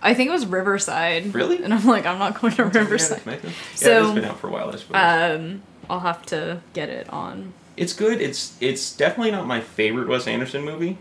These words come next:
Speaker 1: Yeah.
Speaker 2: Um, one thing that I wasn't expecting out of it that I didn't quite like about it is it's, like, told in chapters. So, like, the char-, not all of the, ca-,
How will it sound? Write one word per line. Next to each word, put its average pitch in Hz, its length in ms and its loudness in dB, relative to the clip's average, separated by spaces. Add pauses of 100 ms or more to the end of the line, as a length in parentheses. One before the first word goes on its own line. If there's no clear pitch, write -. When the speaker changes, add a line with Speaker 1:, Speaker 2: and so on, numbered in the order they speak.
(160)
Speaker 1:
Yeah. 170 240 -8 (840)
Speaker 2:
Um, 107 440 -2 (1500)
one 147 260 -2
thing 151 440 -4
that 120 140 2
I - 20 4
wasn't 120 280 0
expecting - 460 -2
out 143 120 4
of 139 40 -2
it 135 120 -4
that 113 180 -4
I 113 120 0
didn't 117 260 -4
quite - 280 -2
like 107 220 0
about 110 220 2
it 107 120 -2
is 107 340 -6
it's, - 360 -10
like, - 280 -2 (1080)
told 123 240 0
in 110 140 0
chapters. 147 760 -2 (380)
So, 107 260 2
like, 98 320 -2 (920)
the 117 100 -4
char-, 123 460 2
not 123 280 -2
all 131 260 6
of 120 80 0
the, 113 80 0
ca-, - 240 -10